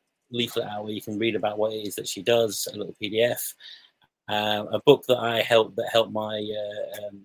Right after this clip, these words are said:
colleague who, who's A D H D was a book from Leanne Meskel called A D H D A to Z. What an amazing book that was. I got that on Audible just purely because of how my dyslexia works sometimes.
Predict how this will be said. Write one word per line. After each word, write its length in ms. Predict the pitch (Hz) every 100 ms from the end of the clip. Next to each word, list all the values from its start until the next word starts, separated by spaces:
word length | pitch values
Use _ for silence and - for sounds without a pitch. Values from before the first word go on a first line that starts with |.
| _ _
colleague 380 | - 127 113 95
who, 180 | 113 104 -
who's 260 | 110 104 104
A 120 | 110
D 100 | 104
H 200 | 104 -
D 200 | 123 113
was 140 | 98
a 60 | -
book 200 | 113 -
from 380 | - 104 104 98
Leanne 300 | 107 101 101
Meskel 440 | 113 - 101 95 -
called 200 | 98 90
A 100 | 107
D 140 | 107 104
H 180 | 92 -
D 220 | 104 92
A 140 | 101 95 -
to 80 | 92
Z. 320 | 110 104 - _ - - _ _
What 160 | 117 120
an 80 | 107
amazing 420 | 110 107 107 98
book 160 | 104 98
that 160 | 101
was. 280 | 101 104 95
I 60 | 101
got 180 | 110 104
that 100 | 104
on 120 | 107
Audible 460 | 110 117 104 95 - _ - - _ -
just 160 | 120
purely 280 | - 107 101
because 500 | 95 92 101 98 - -
of 320 | 101 101 95
how 280 | - - 101
my 180 | 95 98
dyslexia 480 | - 127 - - 98
works 240 | 98 -
sometimes. 560 | 101 92 101 95 95